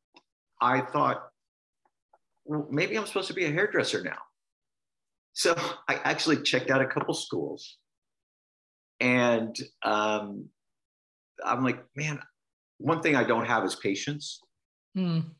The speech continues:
Speaker 1: So <laughs> it's hard for me. And I'm like, "Wow, it's gonna take me at least a year and a half. I can't do that. What am I gonna do for a year and a half?"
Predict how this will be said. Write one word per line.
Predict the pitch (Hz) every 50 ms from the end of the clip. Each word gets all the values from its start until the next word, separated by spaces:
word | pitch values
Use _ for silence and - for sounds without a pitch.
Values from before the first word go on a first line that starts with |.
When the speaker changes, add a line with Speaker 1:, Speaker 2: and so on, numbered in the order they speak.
| _
Speaker 1:
So | 165 156 151 - - - 170 151 - - - - _ - - -
<laughs> | - - _ _ _ _
it's | - 123 113 -
hard | - 117 110 135 127 -
for | 147 139
me. | 139 139 143 147 143 -
And | 117 117
I'm | 120 120
like, | 117 110 - - - _ _ _ _ _ _ _ _ _ -
"Wow, | - 151 147
it's | - -
gonna | - 123 -
take | - 151 - -
me | -
at | 92 85
least | 147 175 - -
a | 101
year | 107 135 147
and | 139 98
a |
half. | - 175 208 208 147 - - - - _ _ -
I | 135
can't | 127 208 185 131
do | 131 - 170
that. | 87 87 101 147 151 -
What | - 170
am | 175 170
I | 170
gonna | 170 170
do | 170 165
for | 165 170 165
a |
year | 160 165
and | 160 160 180
a | 202
half?" | 185 -